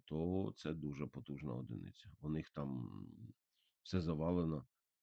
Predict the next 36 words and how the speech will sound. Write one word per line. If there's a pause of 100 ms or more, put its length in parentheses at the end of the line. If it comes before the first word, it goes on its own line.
(240)
нафтодоларами,
по
території
вони
достатньо
великі,
і,
і (540)
можливості
у
них
є
великі. (500)
Але
поки
що
йдеться (120)
не
про
такий
союз,
хоча
говорили,
колись
були
розмови
про
те,
щоб
валюту
єдину
зробити,
ну
і
так
далі.